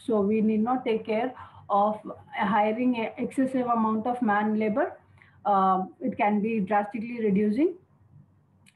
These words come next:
So, uh, the cost of, say, concrete may be higher, but it can also reduce the amount of labor which is required.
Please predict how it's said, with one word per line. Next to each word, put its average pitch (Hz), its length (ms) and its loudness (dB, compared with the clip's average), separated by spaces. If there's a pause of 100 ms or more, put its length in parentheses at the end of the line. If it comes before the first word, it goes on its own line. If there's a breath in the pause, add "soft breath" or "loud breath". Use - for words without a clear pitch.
So, 285 280 0 (340 loud breath)
uh, 247 100 0
the 262 120 4
cost 294 320 0
of, 330 160 2 (180)
say, 302 120 4 (140)
concrete 269 400 2
may 294 140 4
be 277 140 2
higher, 262 320 2
but 294 180 0
it - 260 -8
can 254 300 0 (300 loud breath)
also 226 260 0
reduce 247 460 0
the 262 80 4
amount 220 400 0
of 233 160 -2
labor 214 500 0
which 202 220 -2
is 190 160 -2
required. 190 440 0